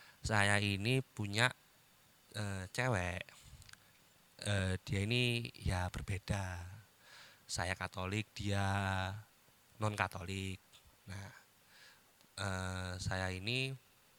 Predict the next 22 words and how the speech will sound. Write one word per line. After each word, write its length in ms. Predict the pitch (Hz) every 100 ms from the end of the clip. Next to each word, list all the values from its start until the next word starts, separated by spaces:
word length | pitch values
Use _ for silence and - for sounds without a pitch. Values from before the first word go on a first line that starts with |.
| - - -
awalnya, 680 | 127 147 202 147 95 90 92 - - - - - - - - - - - -
ih, 240 | 147 113 92
sumpah 360 | 117 117 113
ini, 120 | 104
Pak, 160 | 101 -
beneran, 360 | 101 104 113 104
Pak. 260 | 101 -
Ini 240 | 113 113 131 - - -
awalnya 320 | 107 110 117
ini 140 | 127 135
aku 340 | 113 156 147
nggak, 300 | 110 101 101 - - - - 117
nggak 200 | 113 104
ketemu, 460 | - 147 180 156 131 123 110
nggak, 180 | 107 - - - - - - 139
nggak 220 | 120 -
kenal 280 | 131 135 131
sama 260 | 127 131 135
sekali 400 | - 170 190 156
malah. 320 | 113 95 98 - - - - - - - -
Santo 360 | - 139 147 165
tahu 340 | 160 170 185